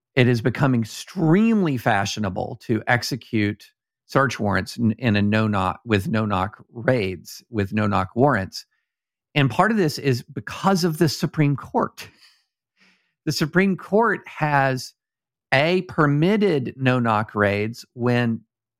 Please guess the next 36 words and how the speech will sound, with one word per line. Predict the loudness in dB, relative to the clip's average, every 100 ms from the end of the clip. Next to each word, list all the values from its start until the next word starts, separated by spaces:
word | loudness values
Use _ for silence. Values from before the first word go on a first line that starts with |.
| _
and | 0 2
not | 2 2
when | 0
life | 2 2 0
or | 0
limb | 2 2
is | 0 -2
in | -2
danger, | -2 0 -2 -6 -10 -2
which | -2 0
I | -2
think | 0 -2 -4 _ _ _ _ _ -2
virtually | -2 -2 -2 2
everyone | 2 2 0 -2
would | -4
agree | -4 -2 -2 -2
that | -8 -2
that's | -2 0
an | -4
absolute | -4 -6 -12
necessity | -10 -10 -2 0 0 -4 -6 -8 -6
of | -2 -2 -4 -10 _
a | -6
no-knock | -4 0 0 0 -4
raid | -6 -6 -12
to | -10
preserve | -10 -2 -2 -2
human | -6 -2
life. | 2 2 0 -4 _ _ _ _ _ _ _ _ _
The | 0
other | 2
one | 2 2
is | 0 -2 -10 _
to | -2
preserve | 2 2 4 2
evidence. | 2 0 -2 -6 _ -18